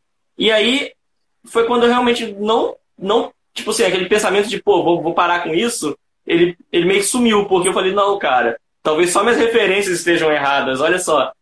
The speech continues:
E eu comecei a usar o trabalho de vocês como referência, sabe? E, e, e é muito bizarro, porque eu nunca vi você falando sobre a questão de você,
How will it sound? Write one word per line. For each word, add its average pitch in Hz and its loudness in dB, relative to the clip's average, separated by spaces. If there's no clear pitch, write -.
E 208 -4
eu 233 4
comecei 254 2
a - 0
usar 254 2
o 240 -4
trabalho 226 0
de 214 -2
vocês 254 0
como 185 -4
referência, 160 0
sabe? 123 -2
E, 180 0
e, - -2
e - 4
é 208 4
muito 240 0
bizarro, 240 0
porque 202 -2
eu 202 4
nunca 240 -2
vi 185 -4
você 190 -4
falando 170 0
sobre 151 0
a - -2
questão 143 0
de 135 0
você, 135 2